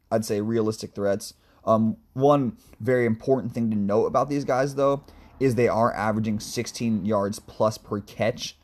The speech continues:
So they clearly are a big threat, and this is most realistically due to the run game setting them up. I don't, I mean, I could be wrong, but Iowa's not known for having superstar receivers. Um,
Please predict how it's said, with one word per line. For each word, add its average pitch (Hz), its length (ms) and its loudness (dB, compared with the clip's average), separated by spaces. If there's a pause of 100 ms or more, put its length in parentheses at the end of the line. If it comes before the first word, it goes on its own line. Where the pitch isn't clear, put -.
(300)
So 117 360 4
they 123 160 2
clearly 160 360 0
are 107 140 2
a 104 40 4
big 101 220 -2
threat, 101 440 -2 (420)
and 120 200 -4
this 120 200 -2
is 107 320 -2 (420)
most 131 420 0
realistically 107 560 0
due 110 200 0
to 101 60 0
the 98 100 -2
run 98 240 0
game 95 260 -6
setting 95 320 -4
them 90 160 -8
up. 82 240 -4
I 101 100 -4
don't, 101 240 -4 (640)
I 110 40 0
mean, 113 140 2
I 117 140 2
could 117 200 0
be 110 100 2
wrong, 98 300 0
but - 120 -2
Iowa's 107 340 0
not 107 180 -2
known 95 340 -2
for 104 160 -8
having 85 280 -10
superstar 90 760 -8
receivers. 71 600 -14 (100)
Um, 55 360 -10